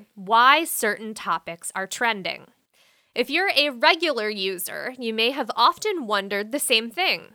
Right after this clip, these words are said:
scrolling through a hashtag for way too long before realizing that it's just a hashtag that someone created as a fan, or for someone's birthday, or because they're trying to overrun a hashtag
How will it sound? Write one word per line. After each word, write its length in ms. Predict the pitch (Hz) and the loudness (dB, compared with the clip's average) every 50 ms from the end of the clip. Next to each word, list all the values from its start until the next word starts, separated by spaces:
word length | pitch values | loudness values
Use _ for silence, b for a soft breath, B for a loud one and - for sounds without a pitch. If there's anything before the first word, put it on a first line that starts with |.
| _ - | _ -8
scrolling 580 | - - - - 226 220 233 247 247 233 240 | -8 -8 -4 -2 -2 0 0 0 0 -2 -4
through 240 | 240 240 220 214 214 | -4 -4 -2 -2 0
a 180 | - 208 214 226 | 0 0 0 -2
hashtag 600 | - 226 190 202 - - - - 180 185 185 185 | -2 -2 -2 -2 -4 -6 -4 -2 -2 -2 -2 -4
for 180 | - - 214 202 | -6 -6 -6 -6
way 360 | 196 185 196 233 269 349 370 | -6 -2 0 2 2 2 2
too 240 | - - 294 233 202 | 0 -4 -6 -6 -4
long 400 | 170 180 180 180 175 185 196 202 | 0 2 2 2 2 -2 -6 -6
before 400 | 226 247 - - 226 214 208 185 | -8 -8 -4 0 0 0 0 0
realizing 680 | 202 202 202 190 185 180 185 196 190 202 196 190 185 | -2 -2 0 2 2 2 2 2 0 -4 -6 -4 0
that 280 | 180 175 180 180 - - b b b b b b b b | 2 2 2 2 0 -6 b b b b b b b b
it's 260 | - 294 349 - - | 0 0 0 0 -4
just 380 | 220 202 - 254 277 381 - - | -4 0 4 4 4 4 4 0
a 60 | 427 | 0
hashtag 640 | - 320 262 226 226 - - - 220 180 185 190 180 | 4 6 4 4 4 2 -2 2 4 4 4 2 0
that 160 | 208 196 185 | -2 -2 0
someone 320 | - 214 202 196 196 202 - | 0 0 0 0 -4 -6 -6
created 520 | - - 214 196 185 180 180 180 196 185 - | -6 -4 -2 0 0 0 0 0 0 0 2
as 320 | 156 180 180 185 185 - - | 2 4 4 2 0 -2 -2
a 120 | 208 214 | -2 -2
fan, 580 | 214 - 359 370 381 285 190 - - - - _ _ _ _ - | -2 -2 -2 0 0 0 -2 -4 -8 -12 -20 _ _ _ _ -6
or 220 | 180 185 185 190 | -4 -2 -2 -2
for 160 | 202 - 233 | -2 -4 -4
someone's 460 | 233 - - 190 190 202 214 226 233 | -4 -2 -4 -4 -4 -4 -8 -8 -8
birthday, 760 | - - 311 339 370 - _ _ - 208 175 - - - 233 - _ - | -6 -2 0 0 0 -2 _ _ -2 -2 -2 -2 -4 -10 -14 -16 _ -6
or 240 | 202 196 196 202 208 | -2 0 0 0 0
because 420 | 208 247 240 - 262 277 285 277 | 0 -4 -4 0 2 2 2 2
they're 220 | - 294 302 311 311 | 2 2 2 4 2
trying 480 | - - - 240 226 240 269 277 294 | 0 -2 2 4 4 4 2 0 -4
to 200 | - - - - | -4 -4 0 2
overrun 640 | 220 214 214 208 240 233 233 202 202 190 185 180 185 | 2 2 2 0 -2 -2 -2 0 2 2 2 2 0
a 120 | - 185 190 | -6 -10 -8
hashtag 720 | 180 247 285 339 359 - - - 233 202 214 214 220 254 | 0 2 2 2 2 0 -4 0 2 2 2 2 0 -4